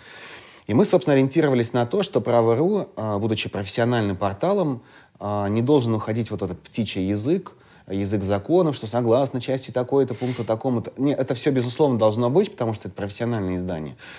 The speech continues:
Но мы ориентировались на то, мы довольно быстро к этому пришли и быстро это поняли, что для того, чтобы добиться успеха, мы должны писать для всех.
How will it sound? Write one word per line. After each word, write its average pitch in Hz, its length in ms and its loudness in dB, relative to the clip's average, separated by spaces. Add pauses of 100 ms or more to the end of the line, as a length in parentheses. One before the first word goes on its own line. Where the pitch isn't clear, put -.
(340)
Но 117 160 4
мы 180 120 6
ориентировались 127 580 2
на 117 120 0
то, 185 200 2
мы 139 100 2
довольно 127 260 4
быстро 123 420 0
к - 120 0
этому 101 240 -4
пришли 156 380 -2
и 131 40 2
быстро 113 300 -2
это 110 160 -4
поняли, 92 400 -2
что 92 360 -4 (380)
для 104 140 0
того, 120 160 6
чтобы 113 240 0
добиться 113 400 2
успеха, 196 480 -2
мы 123 140 0
должны 120 280 0
писать 113 340 -2
для 104 140 -2
всех. - 520 -10